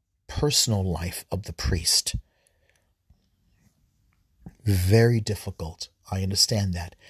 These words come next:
It is very difficult, but you know what? That takes a lot of faith, which is something that we, we are lacking in this modern day society. We are lacking of it. Now, here,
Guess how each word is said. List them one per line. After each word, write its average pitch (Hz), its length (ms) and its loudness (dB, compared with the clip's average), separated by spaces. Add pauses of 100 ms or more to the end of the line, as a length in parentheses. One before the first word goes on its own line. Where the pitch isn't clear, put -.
(360)
It 110 120 4
is 95 120 2
very 110 460 2
difficult, 107 540 -6
but - 240 -8
you 107 60 0
know 107 180 -2
what? 110 340 -2
That - 180 -6
takes - 280 0
a 95 60 0
lot 95 280 -4
of 90 60 -8
faith, - 720 -2 (1000)
which - 220 2
is 104 80 8
something 120 500 4
that 104 200 -2
we, 113 600 0 (1120)
we 107 240 4
are 101 100 2
lacking 101 520 0
in 95 140 -2
this - 260 4
modern 98 440 0
day 92 160 -2
society. 95 720 4 (100)
We 98 80 -2
are 90 100 -2
lacking 87 540 -4
of 76 160 -10
it. - 240 -10 (560)
Now, 104 320 8 (800)
here, 135 500 8